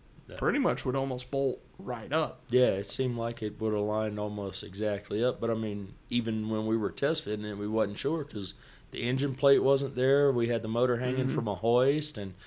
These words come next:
Speaker 1: you know, the motor tweaking a little bit here and there, trying to hold this part up to it, figuring out where it's gonna
Speaker 2: <laughs>
Speaker 1: fit.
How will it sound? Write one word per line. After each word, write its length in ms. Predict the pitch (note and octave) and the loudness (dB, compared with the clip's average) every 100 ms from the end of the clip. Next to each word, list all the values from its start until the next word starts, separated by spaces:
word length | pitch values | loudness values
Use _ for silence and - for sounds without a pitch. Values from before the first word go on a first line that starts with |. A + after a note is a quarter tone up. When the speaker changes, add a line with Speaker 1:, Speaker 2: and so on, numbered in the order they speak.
| - - - | -20 -20 -4
Speaker 1:
you 40 | A#2+ | 0
know, 140 | B2 | 2
the 80 | A#2 | 0
motor 360 | G#2 A#2 C3+ C3 | 2 4 4 2
tweaking 480 | - C3 B2+ B2+ | 0 -2 -2 -4
a 80 | B2+ | -2
little 240 | B2+ C3 B2+ | 0 0 2
bit 180 | C3 A#2+ | 0 0
here 220 | C#3 C3 | 0 0
and 140 | B2 | -2
there, 260 | B2 C3 C#3 | -2 2 2
trying 220 | C#3 A#2+ | 0 -4
to 40 | G#2+ | -2
hold 320 | A#2 B2+ A#2+ | 0 0 2
this 160 | C3 B2+ | 2 2
part 320 | - C3 C3 | 2 4 6
up 200 | C3 C3+ | 4 0
to 220 | - C#3 C#3+ | 0 2 2
it, 160 | - | 0
figuring 340 | - B2+ B2+ C3 | -2 0 2 2
out 160 | B2+ | 2
where 120 | B2 C3 | 4 2
it's 100 | A#2+ | 2
gonna 140 | B2 | -4
Speaker 2:
<laughs> 140 | C3 F3+ | -2 0
Speaker 1:
fit. 360 | C3 D3+ - | 4 2 0